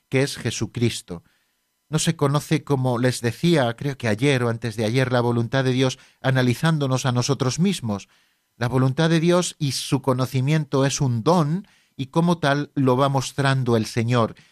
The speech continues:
Supone, pues, un camino de diálogo, de escucha, de amor, de contemplación, ¿no?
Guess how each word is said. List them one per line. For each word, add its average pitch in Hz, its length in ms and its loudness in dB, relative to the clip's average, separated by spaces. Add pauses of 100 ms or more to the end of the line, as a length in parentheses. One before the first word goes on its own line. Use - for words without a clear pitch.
(360)
Supone, 156 540 0
pues, 151 540 0
un 139 180 -2
camino 131 480 0
de 123 100 2
diálogo, 117 560 2
de 117 80 -2
escucha, 120 600 -2
de 117 100 2
amor, 120 360 2
de 117 120 -2
contemplación, 113 920 -2
¿no? 135 140 -18